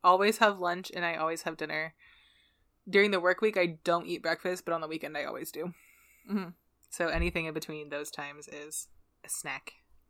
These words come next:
Speaker 1: in my world.
Speaker 2: Yeah. Uh, on a perfect day, when I don't have work, I just, like, snack all day. I'll, like, have a piece of sourdough with some butter on it. And then I'll, like, eat some pickles out of the jar.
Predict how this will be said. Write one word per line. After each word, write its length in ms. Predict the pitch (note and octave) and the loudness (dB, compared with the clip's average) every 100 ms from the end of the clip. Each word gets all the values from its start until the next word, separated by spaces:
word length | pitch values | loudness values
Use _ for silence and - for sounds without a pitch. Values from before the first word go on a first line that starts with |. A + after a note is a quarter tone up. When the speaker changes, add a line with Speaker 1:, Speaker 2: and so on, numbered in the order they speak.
| - E3+ | -20 -16
Speaker 1:
in 60 | |
my 120 | E3 | -14
world. 280 | E3 E3+ F3 - _ _ _ _ | -10 -8 -8 -10 _ _ _ _
Speaker 2:
Yeah. 220 | D#3 B2+ E3+ _ _ - | -10 -8 -10 _ _ -4
Uh, 60 | A3 F#3 D#3+ | -2 0 0
on 160 | F#3+ A3 | 2 4
a 100 | G#3+ | 2
perfect 400 | - C4 C#4 A#3+ | 2 2 2 2
day, 320 | B3 C4 C#4 - | 2 2 -2 2
when 140 | A3+ | 4
I 80 | A3+ | 6
don't 180 | B3 C4+ | 6 6
have 160 | C4+ | 4
work, 320 | B3+ C4+ - _ _ - | 4 2 0 _ _ 0
I 160 | F#3+ | 2
just, 320 | F#3 F#3+ F#3+ - | 2 -4 -4 0
like, 380 | F3 - - _ _ _ - G#3+ | 0 0 -8 _ _ _ -16 -12
snack 480 | - - G3 E3+ - | -6 -2 0 -2 -4
all 140 | - F3 | -2 0
day. 280 | E3+ G2 - - | 0 -4 -4 0
I'll, 240 | F3+ F3 | 0 0
like, 340 | F3+ D#3+ D#3+ _ _ _ _ _ _ | -2 -2 -4 _ _ _ _ _ _
have 280 | G3+ E3 D#3+ | 0 0 0
a 60 | - | -6
piece 260 | - F#3 | -4 -4
of 220 | F3+ E3 - - | -2 -6 -8 -6
sourdough 540 | - F#3 E3+ E3 D#3+ | 2 6 6 4 0
with 100 | E3+ | 0
some 160 | - E3+ | -2 0
butter 240 | E3+ D3+ | 0 2
on 160 | C#3 G2 | -2 -4
it. 160 | F#2 _ _ _ _ _ _ _ | -10 _ _ _ _ _ _ _
And 120 | F3 | -6
then 140 | F3 E3 | -4 0
I'll, 220 | E3+ E3 | 0 0
like, 400 | E3+ E3 - - - - | 2 2 0 -10 -20 -20
eat 320 | - G3+ D#3+ | -10 -8 -4
some 160 | G3 | -4
pickles 340 | F3+ F#3+ F3 E3 | -2 -2 -2 0
out 120 | E3 | 0
of 80 | E3 | 0
the 40 | |
jar. 280 | F3 F3 D3+ | 2 4 8